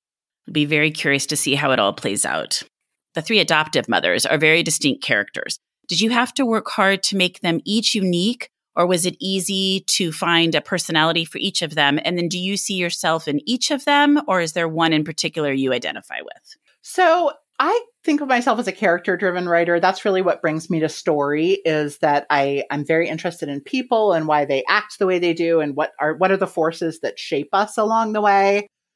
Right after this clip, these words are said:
Speaker 2: So it wasn't really hard to come up with two of them. So Tabitha, uh, and Elizabeth, it was very easy. I knew exactly who they were.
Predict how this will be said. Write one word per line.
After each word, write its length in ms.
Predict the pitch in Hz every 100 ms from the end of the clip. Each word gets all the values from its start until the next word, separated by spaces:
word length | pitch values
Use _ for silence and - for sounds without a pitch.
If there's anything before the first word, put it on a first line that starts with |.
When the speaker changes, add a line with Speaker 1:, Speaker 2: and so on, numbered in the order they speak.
| _
Speaker 2:
So 540 | - - 277 262 262 - -
it 180 | 294 -
wasn't 1040 | 226 247 294 381 453 453 453 - 196 170 226
really 400 | 233 226 208 175
hard 720 | - 170 131 131 135 165 - _ _ _
to 240 | - 170 _
come 340 | - 214 190 165
up 240 | 151 - -
with 420 | 156 156 147 143 _ _ -
two 420 | - - 262 185
of 140 | 117 -
them. 260 | 87 53 - _ _ _ _
So 100 | 190
Tabitha, 1000 | 180 - 247 277 302 - 208 185 185 190 -
uh, 260 | 160 151 151
and 120 | 165
Elizabeth, 800 | 156 175 196 196 131 85 104 - _
it 100 | -
was 200 | 156 147
very 580 | 143 139 190 185 185 180
easy. 360 | 160 139 143 -
I 100 | 143
knew 320 | 151 170 220
exactly 560 | 247 - 202 190 202 185
who 140 | 190
they 160 | 156 139
were. 600 | 175 220 214 214 208